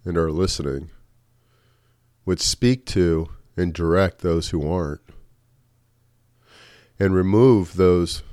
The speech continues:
who shouldn't be there, who don't love our people.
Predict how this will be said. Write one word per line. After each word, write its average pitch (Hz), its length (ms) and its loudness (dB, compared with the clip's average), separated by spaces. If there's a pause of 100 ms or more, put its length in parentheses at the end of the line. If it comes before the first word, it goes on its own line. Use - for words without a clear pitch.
(200)
who 92 140 -8
shouldn't 82 500 -4
be 80 160 -4
there, 69 320 -8 (200)
who 90 140 -8
don't 85 380 -2
love 80 520 -8 (1080)
our 67 140 -8
people. - 460 -8